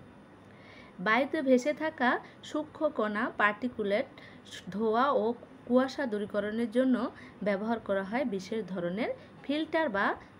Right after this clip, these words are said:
ছাঁকনি, যার সূক্ষ্ম ছিদ্রের মধ্যে দিয়ে বায়ু অতিবাহিত হবার সময় সূক্ষ্ম কণাগুলো ছাঁকনিতে আটকে যায়। বিষয়টি আবার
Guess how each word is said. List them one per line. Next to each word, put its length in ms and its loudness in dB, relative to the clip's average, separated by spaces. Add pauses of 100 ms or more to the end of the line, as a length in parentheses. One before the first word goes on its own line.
(100)
ছাঁকনি, 400 -2 (340)
যার 260 2
সূক্ষ্ম 500 -6
ছিদ্রের 460 -2
মধ্যে 380 0
দিয়ে 260 0
বায়ু 540 0 (380)
অতিবাহিত 560 -2
হবার 440 0
সময় 460 0 (240)
সূক্ষ্ম 380 0
কণাগুলো 560 -2
ছাঁকনিতে 640 -4 (300)
আটকে 460 -8
যায়। 160 -10 (1200)
বিষয়টি 420 -4
আবার 240 0